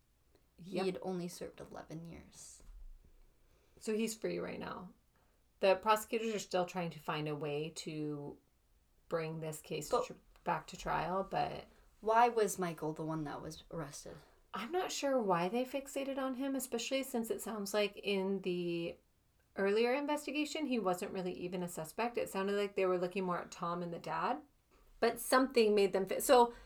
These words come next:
Speaker 2: so twenty years later, what even brought them back to this case is there
Speaker 1: Yeah.
Speaker 2: was a rumor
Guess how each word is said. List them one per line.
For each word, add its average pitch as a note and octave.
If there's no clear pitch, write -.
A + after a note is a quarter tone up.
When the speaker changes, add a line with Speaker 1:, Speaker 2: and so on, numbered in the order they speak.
Speaker 2:
so C4
twenty D#4+
years B3
later, A#3+
what G3+
even A#3
brought G3+
them G#3
back F#3
to G3
this F3+
case F3+
is G3+
there G#3
Speaker 1:
Yeah. G3
Speaker 2:
was G#3
a G3
rumor G3+